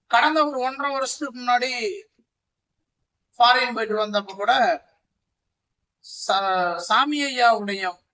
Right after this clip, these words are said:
மனைவி வந்து ஒரு தூங்கிட்டு இருக்கும்போது கட்டையால அடிச்சு காலை உடைச்சாராங்க சாமி ஐயா. அவர் வந்து காவல்துறையில எந்தவித புகாரும் கொடுக்கல. தன்னுடைய பிள்ளைகளுடைய நலன் கருதியும்,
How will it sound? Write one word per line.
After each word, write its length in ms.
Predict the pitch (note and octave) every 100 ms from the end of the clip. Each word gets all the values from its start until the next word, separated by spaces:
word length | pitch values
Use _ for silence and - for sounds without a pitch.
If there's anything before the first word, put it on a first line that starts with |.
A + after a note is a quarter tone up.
| _ _
மனைவி 380 | F#3 A#3 C4 B3+
வந்து 340 | G#3+ G#3 C4+
ஒரு 180 | G#3+ F3+
தூங்கிட்டு 400 | B3 C#4+ C#4+ B3
இருக்கும்போது 600 | G#3 F#3+ F3+ - F#4+ A3 F3+ D3+ C3 _ _ _ _ _
கட்டையால 560 | - - B3 B3+ B3 A#3 G#3 E3+
அடிச்சு 440 | F3 G#3+ G#3 -
காலை 380 | - F#3+ A3 G#3
உடைச்சாராங்க 600 | F3 G3+ G3+ G3 E3+ D#3+
சாமி 420 | E3 D#3+ E3+ E3+
ஐயா. 240 | D#3 - - _ _ _ _ _ _ _ _ _ _ _ _ _ _
அவர் 280 | - B3 C#4
வந்து 340 | C4+ C4+ D4 D#4 D4+ B3+ G#3+ G3 F3 _ _ _ -
காவல்துறையில 640 | A3+ B3+ C#4 C4 A#3+ A#3 A3+
எந்தவித 420 | G#3+ A3 A#3+ A3+
புகாரும் 580 | G3+ A3 A#3+ A#3+ G#3+ G#3
கொடுக்கல. 440 | G#3 F#3+ G3+ -
தன்னுடைய 600 | - G3 G3 F#3+ F#3 F3+ -
பிள்ளைகளுடைய 500 | G#3+ A#3 G#3+ G3+ G3
நலன் 360 | F#3 G3 G3
கருதியும், 500 | G3 F3 E3 F3+ A#3+